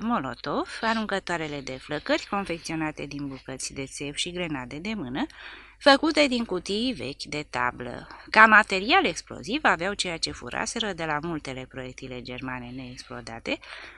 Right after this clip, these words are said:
ce se găseau pe străzi. Totul era foarte ingenios, totul era ucigător, dar mai curând sau mai târziu, rezerva urma să se termine. Totuși, între timp, partizani mari pierderi. Au recapturat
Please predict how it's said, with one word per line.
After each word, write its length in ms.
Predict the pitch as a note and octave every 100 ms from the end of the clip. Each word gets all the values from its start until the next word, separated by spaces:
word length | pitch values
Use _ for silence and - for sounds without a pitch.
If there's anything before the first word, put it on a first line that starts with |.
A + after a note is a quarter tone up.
| -
ce 160 | - D#4+
se 160 | E4+ C#4+
găseau 400 | G#3 G3 A3 C#4
pe 160 | D4
străzi. 640 | D4 - - - - - - -
Totul 300 | C#4+ D4+ C#4+
era 240 | C#4+ C#4+
foarte 300 | C#4+ C#4 -
ingenios, 800 | C4 B3+ B3+ B3+ G3 C3 - -
totul 300 | F3+ F#3 F3
era 280 | F3 E3+ E3+
ucigător, 760 | E3 F3 D#3+ E3+ - F3+ F3+ _ - - - -
dar 220 | F#3+ G#3
mai 160 | G3
curând 360 | F#3+ F3+ F3+ E3+
sau 200 | E3 D#3+
mai 160 | F3 D3+
târziu, 540 | - - B2 G3+ E4 - -
rezerva 760 | B3+ D4 B3+ G3 A3+ A#3 A3+ -
urma 420 | A#3+ A3 D#3 E3 -
să 160 | E3+
se 160 | E3+ D3
termine. 540 | - C3+ B2+ A#2 D3+ - - - - - -
Totuși, 400 | C#4 B3+ A#3 G#3
între 280 | G3+ E3+ D3
timp, 300 | - D4+ F#4+ -
partizani 520 | C#4 B3+ A#3+ A3+ A3+
mari 420 | E3 C4 - - -
pierderi. 540 | C3+ B2+ - - - - - - - - -
Au 160 | A#3 B3
recapturat 720 | A#3+ A3 A3+ G3 G3 E4